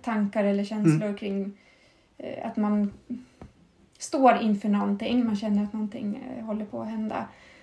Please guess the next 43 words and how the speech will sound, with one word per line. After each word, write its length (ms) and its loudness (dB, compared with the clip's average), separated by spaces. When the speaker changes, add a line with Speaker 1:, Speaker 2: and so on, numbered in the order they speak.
Speaker 1:
Eh, 420 4
den 220 4
boken 320 2
heter 220 0
Konsten 640 4
att 160 0
leva 400 2
innerligt. 760 4
Speaker 2:
Eh, 420 10
nu 160 12
skriver 540 12
jag 80 12
här, 180 6
för 140 6
jag 180 8
tänkte 340 10
nämligen 580 10
att 140 4
det 80 8
här 160 10
Speaker 1:
Ja. 60 12
Speaker 2:
lägger 200 10
vi 260 10
Speaker 1:
Ja, 280 12
det 60 6
Speaker 2:
ut. 60 4
Speaker 1:
gör 200 -4
vi. 180 -8
Speaker 2:
Konsten... 920 10
Ja, 160 12
men 200 12
nu, 320 4
bara 240 12
du 60 2
påminner 480 10
mig, 280 6
Speaker 1:
Ja, 160 10
Speaker 2:
sitta 160 2
och 40 6
Speaker 1:
nej, 120 8
Speaker 2:
skriva. 220 4
Speaker 1:
absolut. 340 0
Speaker 2:
Och 280 8